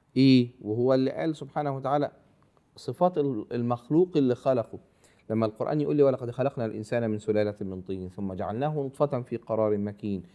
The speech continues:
ثم خلقنا النطفة علقة، فخلقنا العلقة مضغة، فخلقنا المضغة عظاما، فكسونا العظام لحما، ثم أنشأناه خلقا آخر، فتبارك الله أحسن الخالقين". ويجي العلم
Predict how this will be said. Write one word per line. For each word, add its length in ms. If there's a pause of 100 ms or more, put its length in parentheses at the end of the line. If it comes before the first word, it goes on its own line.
(200)
ثم 220
خلقنا 380
النطفة 420
علقة، 360
فخلقنا 560
العلقة 480
مضغة، 360 (300)
فخلقنا 480
المضغة 420
عظاما، 520
فكسونا 580
العظام 420
لحما، 440 (360)
ثم 240
أنشأناه 600
خلقا 540
آخر، 180
فتبارك 580
الله 340 (400)
أحسن 320
الخالقين". 720 (480)
ويجي 360
العلم 560